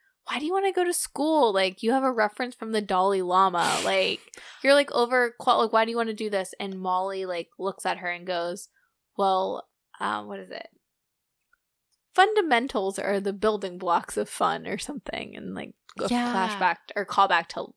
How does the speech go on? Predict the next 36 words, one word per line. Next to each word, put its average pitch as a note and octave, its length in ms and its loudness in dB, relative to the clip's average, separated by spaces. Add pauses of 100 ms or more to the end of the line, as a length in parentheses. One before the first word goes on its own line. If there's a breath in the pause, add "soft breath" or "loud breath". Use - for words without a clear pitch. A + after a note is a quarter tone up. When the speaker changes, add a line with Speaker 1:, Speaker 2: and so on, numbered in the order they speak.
(100)
Speaker 1:
Ray - 480 -4 (520)
in G3 100 -10
her - 140 -10
ballet. G#2 640 -4 (200)
Speaker 2:
I G#3+ 120 -6
love C4+ 280 0
that. A3 340 4
It's - 160 0
also F4 240 4
a G#4 100 4
callback B3 460 4
to B3 180 6
her G#3+ 240 6
resume G3+ 500 2
the G3 100 0
first A3 380 4
<laughs> - 60 2
time B3+ 200 8
around F#3 320 4
where G3+ 100 2
she - 180 2
referenced G3 420 2
the G#3 60 0
Dalai F3 280 4
Lama F3 420 -2
in, G#3 140 2
like, G#3+ 200 -4
a F3 180 0
Speaker 1:
Yes. - 540 -4 (340 loud breath)
Speaker 2:
like, G3 220 -4
a - 200 -2 (280)
department F3+ 480 0
store, E3 380 0
and D#3+ 140 -2
they F3 100 -4
were, F#3+ 260 -6